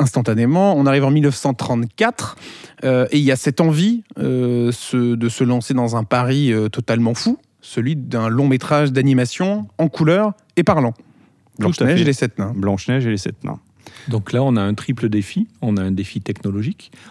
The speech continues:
Speaker 3: on a un défi artistique et on a un défi commercial. Comme tu le disais très justement, euh, le public ne connaît pas ça. C'est-à-dire qu'on doit,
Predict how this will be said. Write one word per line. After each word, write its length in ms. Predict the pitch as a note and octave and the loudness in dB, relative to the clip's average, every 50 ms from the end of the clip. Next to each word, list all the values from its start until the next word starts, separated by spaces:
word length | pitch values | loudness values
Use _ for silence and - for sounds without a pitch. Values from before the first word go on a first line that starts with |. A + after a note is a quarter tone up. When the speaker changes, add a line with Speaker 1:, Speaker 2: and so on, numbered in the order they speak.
| - - - | -18 -10 -4
Speaker 3:
on 120 | A2 G#2+ | 0 0
a 60 | G#2 G2 | 2 2
un 80 | G2 | 2
défi 440 | G2 F#2+ F#2 - - A2+ G#2+ G#2 - - - _ _ _ _ _ _ _ _ _ _ - | 2 0 0 -2 0 0 0 0 0 -6 -14 _ _ _ _ _ _ _ _ _ _ -12
artistique 720 | - - - - B2 - - - - - - - - - _ _ _ _ - | -10 -8 -2 -2 -2 -2 0 -2 -4 -4 -4 -10 -20 -20 _ _ _ _ -2
et 100 | A#2 A2 | 0 0
on 120 | G#2 G2 | 2 2
a 40 | F#2 | 0
un 40 | F#2 | 0
défi 300 | F#2 F#2+ F2 - - F#3+ | 0 -2 -4 -2 -4 -4
commercial. 680 | - - C#3+ D3 D#3+ D#3 - - E3 D#3 B2 A2 G#2 - _ _ _ _ - - - - - - - - | -2 0 0 0 0 0 -2 -4 -4 -4 -4 -6 -8 -10 _ _ _ _ -20 -20 -20 -20 -20 -20 -16 -6
Comme 180 | - G2+ G2 G2 | -2 0 0 0
tu 140 | F#2+ - | 0 2
le 60 | G#2 G2+ | 0 2
disais 220 | G2+ G2 G2+ G2+ | 2 2 0 0
très 200 | F#2+ - - - | -2 -2 -4 -4
justement, 540 | G2 F#2 G2 G2 - B2+ B2+ F3 A3 G#3+ E3+ - | -2 -2 -2 -2 0 2 2 4 4 2 0 0
euh, 240 | - A2+ G#2 G2 G2 G2+ - - - - - - | 0 0 0 0 0 -2 -6 -12 -20 -16 -8 -2
le 160 | - A2 B2 | 2 2 2
public 480 | A2 - - A#2 A#2 D3+ D#4+ F4 - - | 2 2 0 2 2 2 2 2 2 2
ne 180 | B2+ B2+ C3+ | 4 4 4
connaît 340 | D#3+ - - E3+ C#3 C3+ C#3 | 4 2 2 2 2 4 2
pas 220 | C#3+ - C4 C#4+ G#3+ | 2 0 -2 -4 -4
ça. 360 | - - D3 A#2+ A2+ - - _ _ _ - - | -4 -4 -6 -6 -6 -8 -16 _ _ _ -20 -20
C'est-à-dire 360 | _ - - C#3+ C#3+ E3+ D#3 - | _ -2 0 2 4 2 2 2
qu'on 360 | - C#3+ D3+ - F3+ D#3 D3+ | 2 2 2 2 2 4 4
doit, 360 | D3 C#3+ C#3 C#3 C3 A#2 G#2+ | 4 4 4 4 4 2 -2